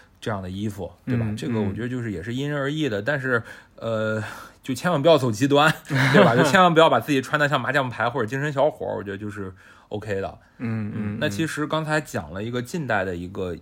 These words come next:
Speaker 1: 转化，
Speaker 2: 嗯。
Speaker 1: 其实在更早的时候，呃，西服更多的是作为一个日常穿着的常服，
Speaker 2: 嗯。
Speaker 1: 啊，特别是在二战之前，啊，
Speaker 2: 对。
Speaker 1: 这个常服来做的这么一个东西。所以说呢，其实，呃，就像咱们现在所有的服饰一样，它有潮流。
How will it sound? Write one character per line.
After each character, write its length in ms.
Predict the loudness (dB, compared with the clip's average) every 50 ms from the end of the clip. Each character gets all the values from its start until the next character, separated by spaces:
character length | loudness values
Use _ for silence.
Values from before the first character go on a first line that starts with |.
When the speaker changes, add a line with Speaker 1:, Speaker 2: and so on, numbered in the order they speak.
| -14 -14
Speaker 1:
转 160 | -12 -12 -12
化， 300 | -12 -6 -6 -6 -6 -6
Speaker 2:
嗯。 20 |
Speaker 1:
其 180 | -8 -6 -8 -6
实 220 | -6 -6 -8 -6
在 220 | -2 0 0 0 0
更 200 | 0 -2 -2 0
早 200 | -2 -4 -4 -4
的 120 | -8 -10
时 160 | -8 -8 -8
候， 300 | -6 -4 -4 -6 -6 -8 -14 -20 -20 -20 -20 -12
呃， 260 | -8 -8 -6 -6 -6
西 180 | -6 -6 -6 -6
服 200 | -6 -4 -6 -6
更 160 | -4 -4 -2
多 120 | 0 0 0
的 80 | 0
是 120 | 0 -2 -2
作 160 | 0 0 0
为 100 | 0 0
一 40 | 0
个 120 | 0 -2
日 140 | -2 -2 -8
常 240 | -6 -6 -8 -8 -6
穿 200 | -6 -4 -4 -2
着 80 | 0
的 120 | 0 0 0
常 340 | -2 -4 -8 -6 -4 -6
服， 340 | -6 -8 -10 -12 -10 -10 -12 -14 _ _ -6 -2
Speaker 2:
嗯。 260 | 0 2 2 2 0 0
Speaker 1:
啊， 160 | -2 -2 -4
特 120 | -4 -2
别 120 | -2 -2 0
是 40 |
在 80 | 0 2
二 140 | 2 2 2
战 160 | 2 2 0
之 100 | -2 -6
前， 400 | -8 -8 -10 -10 -8 -8 -8 -8 -10 -16 -20 -20 -20 -14
啊， 120 | -6 -4 0
Speaker 2:
对。 240 | 2 2 2 0 -2 -6
Speaker 1:
这 160 | -6 -6 -6
个 160 | -6 -6 -8 -8
常 340 | -8 -8 -6 -4 -4 -4
服 380 | -4 -6 -8 -8 -6 -8 -8 -8
来 380 | -8 -8 -6 -6 -6 -6 -6 -8
做 320 | -8 -6 -6 -4 -2 -2
的 100 | -4 -4
这 80 | -6 -8
么 100 | -8 -8
一 60 | -8
个 100 | -8 -10
东 200 | -8 -8 -6 -6
西。 80 | -6 -6
所 200 | -6 -6 -6 -6
以 40 | -4
说 180 | -4 -4 -4
呢， 140 | -2 -4 -4
其 120 | -4 -6
实， 320 | -8 -6 -2 0 0 0 -2 -4 -12 -20 -20 -20 _ -10
呃， 260 | -6 -6 -6 -6 -8 -12 _ _ _ -6
就 120 | -4 -2
像 160 | 0 0 0
咱 140 | 0 -2 -2
们 100 | -2 -2
现 80 | -2 0
在 140 | 0 0
所 200 | 0 0 -2 0
有 60 | 0 0
的 120 | -2 -4
服 280 | -8 -10 -14 -12 -10 -10
饰 200 | -10 -8 -8 -6
一 20 |
样， 100 | -8 -8
它 200 | -8 -8 -8 -6
有 120 | -6 -6
潮 300 | -8 -10 -10 -8 -8 -6
流。 220 | -6 -6 -8 -10